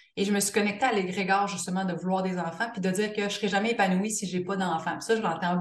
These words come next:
beaucoup chez les femmes, malheureusement, là. Euh, parce que c'est rare qu'un homme dise ça. C'est vraiment plus la femme, parce que c'est une pression reliée à être une femme. Puis je m'étais connectée à cet égrégore-là de façon inconsciente. Je me suis même pas rendu compte que je me suis connectée à ça. Puis je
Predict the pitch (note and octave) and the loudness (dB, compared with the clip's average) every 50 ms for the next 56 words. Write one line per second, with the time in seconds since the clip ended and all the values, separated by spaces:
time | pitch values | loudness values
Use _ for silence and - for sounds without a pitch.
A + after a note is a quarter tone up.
0 | - - A#3+ C4 B3+ - - A#3 - - - F3+ E3 E3 D3+ - E3+ E3+ F3+ F3+ | -2 -2 -4 -4 -4 -4 -6 -8 -8 -6 -6 -6 -4 -4 -4 -2 -2 -2 -2 -2
1 | E3+ E3 E3+ E3 E3 E3 D#3+ D#3 D#3 E3 E3 F#3+ A#3 C4 A3+ A3+ - - - - | -6 -6 -8 -8 -6 -4 -4 -4 -4 -6 -8 -8 -8 -8 -8 -10 -10 -14 -20 -20
2 | - - - - - D#3+ - F3+ F3 E3+ E3+ E3+ E3+ - - - F3 D#3+ F3+ F#3 | -20 -14 -8 -6 -6 -4 -2 -2 0 0 2 2 2 0 0 -4 -4 -2 -2 -2
3 | F3+ - F#3 D#3 D#3 D#3+ E3 E3+ E3 D#3+ D3 - - - G3 A#3 - - - - | -2 -2 -4 -4 -4 -4 -6 -6 -6 -4 -4 -4 -4 -4 -4 -6 -6 -10 -12 -14
4 | - _ - - G#3 F3+ D#3+ - F#3 F3 E3 E3 - - F3+ F3+ - - F#3 F3 | -14 _ 0 2 4 4 4 4 2 2 2 0 -2 0 -2 -2 2 4 2 2
5 | - - F#3 G3 F#3+ F#3 - - - - F3+ F#3 F#3 - - F#3 F3 F3+ - G#3 | 6 4 4 4 4 0 -2 -4 -2 0 0 0 0 0 -2 0 0 0 -2 -2
6 | G3 G3 F#3 E3+ D#3+ - F3+ F3+ F3 E3+ F3 - - F3 E3 D3+ D3+ - E3 D#3 | -4 -2 -2 -2 -2 -2 -2 -2 -2 -2 -4 -6 -10 -8 -8 -8 -2 0 0 0
7 | F#3+ B3+ C#4+ D4 C#4 - - - A3 G#3+ A3 A3 - - - _ _ _ _ _ | 2 0 0 0 0 0 2 2 4 4 4 2 -2 -10 -16 _ _ _ _ _
8 | _ _ _ _ _ _ _ _ _ _ _ _ _ _ _ _ _ - A3 G#3+ | _ _ _ _ _ _ _ _ _ _ _ _ _ _ _ _ _ -2 -2 -2
9 | - - G#3+ F3+ G3 F#3+ F#3+ G3 G3 G#3 G3 G3 G3+ - A#3+ A3 - G#3 F#3+ F3+ | -2 0 -2 0 2 2 4 4 4 4 2 0 0 -2 -4 0 2 2 2 4
10 | F3 E3+ F#3 A3 A3 A3 - F3+ - A3+ A#3+ - - A#3 G3+ - G#3 G#3 G#3+ - | 4 4 4 4 0 0 -2 -2 -4 -4 -6 -4 -4 -4 -4 -2 -4 -6 -6 -8
11 | - _ _ _ - F3+ - F#3+ F#3 F3+ - A3 A3+ - E4 D#4+ A#3+ G#3 - - | -12 _ _ _ -12 -6 -2 0 0 2 2 2 4 4 4 4 4 4 2 0
12 | - A3 G#3+ G#3+ - - F#3+ F3+ - F3+ F3+ - F#3 F3+ F3+ F3+ G#3 G3+ - C#4 | -2 -2 -2 -2 -6 -6 -8 -4 -4 -4 -4 -2 -2 -2 0 0 -2 -2 -2 -4
13 | C#4 - - | -6 -2 -2